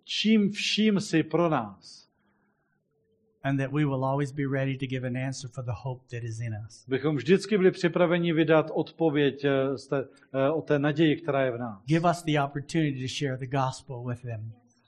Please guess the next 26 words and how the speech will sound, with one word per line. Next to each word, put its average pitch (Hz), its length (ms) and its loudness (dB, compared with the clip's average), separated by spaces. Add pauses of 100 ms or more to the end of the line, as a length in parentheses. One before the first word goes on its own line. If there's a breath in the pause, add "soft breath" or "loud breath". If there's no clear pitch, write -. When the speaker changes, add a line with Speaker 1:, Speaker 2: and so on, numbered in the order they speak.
(140)
Speaker 1:
Dej 143 120 0
nám 160 160 2
ty 151 100 -8
příležitosti 165 760 0
podělit 156 400 0
se 151 280 0
s - 140 -16
nimi 151 180 -2
o 180 200 2
evangelium. 139 680 0 (120)
Speaker 2:
I 139 120 -2 (100)
pray, 139 180 0
Father, 143 440 2
that 135 120 -4
as 139 220 -4
you 147 160 -2
draw 143 480 0
them, 123 180 -6
that 120 140 -14
their 143 160 -2 (120)
hearts 143 280 -4
will 143 100 -4
be 139 240 -4
open 131 340 -6
and 123 100 -6
their, 127 180 -6